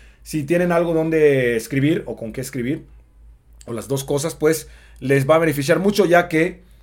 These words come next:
estos tips, pues, eh, los tienen que aprovechar, no nada más en el momento, sino que, eh, es un proceso que, eh, pues, toma tiempo. Entonces,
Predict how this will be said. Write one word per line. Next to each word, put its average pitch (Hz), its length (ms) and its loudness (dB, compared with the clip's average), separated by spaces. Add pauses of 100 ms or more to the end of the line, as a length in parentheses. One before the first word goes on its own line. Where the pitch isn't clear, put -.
(100)
estos 147 420 -4
tips, - 420 -6 (120)
pues, 139 420 -6
eh, 123 220 -6
los 117 140 -6
tienen 147 180 -8
que 147 80 0
aprovechar, 135 440 -4
no 156 120 -6
nada 143 180 -4
más 135 180 -4
en 135 60 -8
el 123 80 -6
momento, 202 320 -4
sino 147 240 -4
que, 135 200 -4 (280)
eh, 131 380 -2
es 135 120 -6
un 160 120 -8
proceso 147 640 0 (340)
que, 147 380 2
eh, 123 380 -2
pues, 135 200 -6
toma 175 220 0
tiempo. 233 340 0
Entonces, 156 460 -2